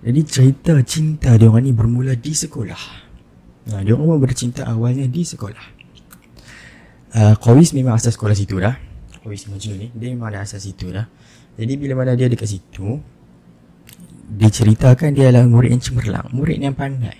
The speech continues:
dan murid yang disukai oleh para-para guru-guru di situ. Dan Qawis ini juga datang dari keluarga yang ada nama, keluarga yang besar lah, kan.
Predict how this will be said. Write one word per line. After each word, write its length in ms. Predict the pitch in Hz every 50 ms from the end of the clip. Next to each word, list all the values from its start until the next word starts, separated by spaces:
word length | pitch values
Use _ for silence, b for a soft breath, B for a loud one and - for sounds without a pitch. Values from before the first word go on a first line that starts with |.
| -
dan 160 | 110 107 110 123
murid 240 | 123 120 120 120
yang 80 | 113 113
disukai 320 | 117 - - - - 117 117 120
oleh 240 | 117 113 120 120 -
para-para 480 | 113 107 110 - - 98 101 101 117 - _ _ _ -
guru-guru 480 | 110 110 107 104 98 101 95 95 92 85
di 80 | 113
situ. 240 | - - - - - 117 113 _ B B B B B B B B B B B B B B B B
Dan 320 | - 101 92 90 95 95 101
Qawis 400 | - - 113 120 139 139 - 131
ini 80 | 143
juga 320 | 143 131 127 127 123 117 -
datang 240 | 120 123 127 127 123
dari 240 | 117 117 120 117
keluarga 480 | 113 - 117 117 113 117 113 113 127 117
yang 560 | 117 117 113 113 110 110 110 107 110 110 107 - 117
ada 160 | 113 110 113
nama, 480 | 113 113 113 110 101 95 107 110 120 117 -
keluarga 400 | - 110 107 110 110 113 117 117
yang 240 | 113 110 110 107 107
besar 320 | - - 113 104 104 104 98 104
lah, 240 | 104 104 - - - -
kan. 240 | - 104 98 95 104